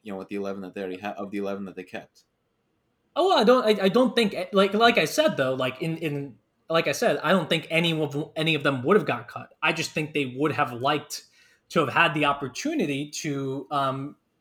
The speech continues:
Speaker 2: check in on Olivia Pupa, for example. That, that, that to me is one of the players that I was really excited for, for her to come over in camp.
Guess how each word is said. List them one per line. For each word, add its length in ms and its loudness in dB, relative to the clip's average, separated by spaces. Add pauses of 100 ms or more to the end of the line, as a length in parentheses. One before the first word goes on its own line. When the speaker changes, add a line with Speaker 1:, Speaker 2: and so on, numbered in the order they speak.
(100)
Speaker 2:
check 300 -2
in 160 -2
on 340 0 (300)
Olivia 340 0
Pupa, 320 -4 (100)
for 140 -4
example. 320 -4
That, 220 4
that, 260 2
that 180 2
to 80 -8
me 200 -4
is 120 -6
one 160 -2
of 80 -6
the 40 -16
players 240 -2
that 100 -2
I 60 0
was 160 -6
really 180 -4
excited 460 -2 (120)
for, 260 -10 (280)
for 220 -4
her 100 0
to 60 -6
come 160 -6
over 240 -4
in 80 -8
camp. 340 -4